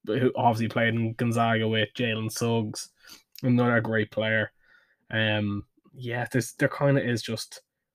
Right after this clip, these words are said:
there's a lot of upside in this, in this draft. Um,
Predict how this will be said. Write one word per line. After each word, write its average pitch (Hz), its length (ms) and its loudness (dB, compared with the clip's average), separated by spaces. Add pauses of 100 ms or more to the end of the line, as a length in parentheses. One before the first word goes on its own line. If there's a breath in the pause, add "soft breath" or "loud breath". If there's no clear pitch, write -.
(120)
there's 110 160 -2
a 107 60 0
lot 113 500 2
of 113 100 -2
upside 107 500 -2
in 104 140 -2
this, - 460 -6 (320)
in 110 160 -2
this 104 160 -4
draft. 107 600 -2 (100)
Um, 104 520 -2